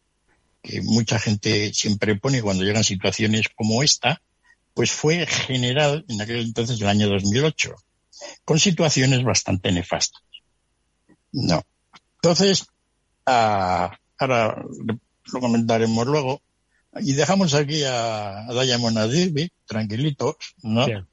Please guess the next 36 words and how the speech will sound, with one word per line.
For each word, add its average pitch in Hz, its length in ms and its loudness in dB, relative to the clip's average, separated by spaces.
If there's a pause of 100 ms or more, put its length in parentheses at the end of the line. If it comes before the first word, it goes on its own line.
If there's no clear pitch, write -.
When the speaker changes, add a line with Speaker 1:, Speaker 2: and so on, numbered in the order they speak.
(220)
Speaker 2:
con 123 120 -2
su 117 200 -2
paper 139 360 4
Speaker 1:
Ah. 131 40 0
Speaker 2:
del 131 160 4
ochenta 123 360 2
y 117 60 0
tres. 98 460 -8 (400)
Speaker 1:
Sí, - 260 6
y 143 240 4
luego, 135 260 0
pues, - 600 -2 (580)
si - 200 4
merece 170 460 4
o 175 60 6
no 170 300 4 (280)
un 143 160 4
premio 165 360 6
Nobel, 165 360 4 (1300)
pues 113 320 0
tampoco 143 380 0
parece 139 280 0
mucha 127 280 -2
cosa, - 260 0 (160)
¿verdad? 123 220 -2 (640)
Speaker 2:
Sí. - 400 -16 (420)
Speaker 1:
Pero 196 140 2
bueno, 190 200 2 (360)
teniendo 147 340 0
en 139 40 0
cuenta 131 320 0
que 123 160 -4
hay 131 140 0
muchos 127 340 -4
premios 123 380 -2
Nobel 123 280 0